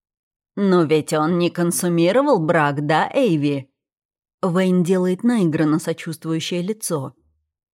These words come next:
«И это к лучшему. Сейчас мы это просто исправим, и дело с концом». Он начинает расстегивать ремень,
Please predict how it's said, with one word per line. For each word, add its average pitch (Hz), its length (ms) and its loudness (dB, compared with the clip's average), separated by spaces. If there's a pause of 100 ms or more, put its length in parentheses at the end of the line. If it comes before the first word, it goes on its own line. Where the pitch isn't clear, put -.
(100)
«И - 80 -4
это 175 380 2
к - 100 -6
лучшему. 160 760 0 (100)
Сейчас - 500 -2
мы 180 120 4
это 170 200 2
просто 165 420 -4
исправим, 262 640 0
и 185 60 0
дело 151 320 0
с - 100 -8
концом». 147 680 -6 (920)
Он 180 200 4
начинает 180 560 2
расстегивать 151 720 -4
ремень, 226 520 0